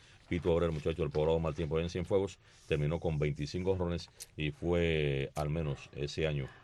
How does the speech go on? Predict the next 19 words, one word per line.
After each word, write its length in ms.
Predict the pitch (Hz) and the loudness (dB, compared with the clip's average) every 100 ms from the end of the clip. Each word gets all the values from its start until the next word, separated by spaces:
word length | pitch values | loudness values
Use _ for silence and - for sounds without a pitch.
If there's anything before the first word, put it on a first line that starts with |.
| - - | -20 -10
eh, 580 | 69 65 64 64 60 60 - | -6 -4 -4 -4 -6 -8 -10
el, 240 | 65 60 - _ - | -12 -12 -14 _ -14
donde 480 | 69 71 67 65 60 | -6 -4 -2 -4 -4
terminó 520 | - 73 69 73 90 - - | -6 -4 -2 -2 -2 -6 -6
con 160 | 73 | -2
menos 340 | 85 87 85 - | -2 -2 -4 -8
de 220 | 71 69 | -4 -4
treinta 420 | - 82 85 82 73 | -2 -2 0 -2 -2
jonrones. 480 | 73 69 62 - - - - - - | -2 -4 -6 -12 -20 -20 -20 -20 -4
Catorce, 500 | 76 73 110 - 92 | -2 2 2 2 -2
quince 420 | 107 107 - 101 | -2 -2 -2 -4
y 100 | - | -4
diecisiete 540 | 78 87 98 107 92 95 | -4 -4 -4 -4 -2 -2
finalizó 520 | 90 82 73 92 85 - - - | -2 -4 -2 -2 -2 -6 -20 -6
con 200 | 80 71 | -2 -2
treinta 280 | 82 85 78 | -2 0 0
o 40 | |
más 140 | 85 | 0
cuadrangulares 640 | 90 90 87 82 82 78 | 0 2 2 2 0 -2